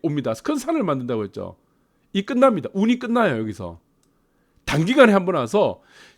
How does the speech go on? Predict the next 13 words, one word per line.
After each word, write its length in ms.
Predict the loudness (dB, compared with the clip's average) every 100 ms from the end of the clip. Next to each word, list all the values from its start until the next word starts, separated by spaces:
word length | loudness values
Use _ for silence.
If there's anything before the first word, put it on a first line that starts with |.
| _
제가 240 | 2 4
항상 340 | 4 4 2 4
말씀드린 440 | 2 2 -4 -2
것이 180 | -2 -4
무엇입니까? 380 | -6 -8 -6 -8
산을 340 | -2 2 4
만들면 400 | 4 4 0 -2
안 100 | -2
된-, 120 | -4 -4 -6
안 100 | -4
된다고 300 | -2 -2 -4
했죠. 140 | -6
산. 420 | -4 -2 -2 -4